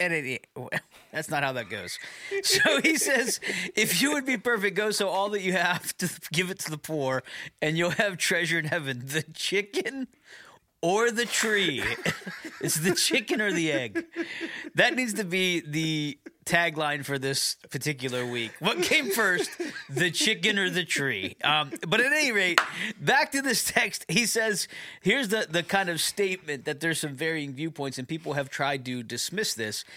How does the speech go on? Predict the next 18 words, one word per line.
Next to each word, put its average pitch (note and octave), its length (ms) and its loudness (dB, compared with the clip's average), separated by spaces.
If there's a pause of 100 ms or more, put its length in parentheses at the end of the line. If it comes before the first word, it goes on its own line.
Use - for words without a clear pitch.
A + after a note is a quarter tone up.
(280)
When C#3+ 160 0
Jesus F#3+ 460 2
says C3 440 -2
it's, B2+ 240 -6 (520)
"It C#3+ 80 -2
is C#3 240 0
easier G3 420 0
for D3+ 220 0
a B2+ 40 -2
camel C3 580 -2
to - 120 -6
go C3 260 -2
through C3 280 -6
the A#2 260 -6
eye D3 280 2
of C3+ 200 -2
a B2 80 -2
needle A#2 540 -2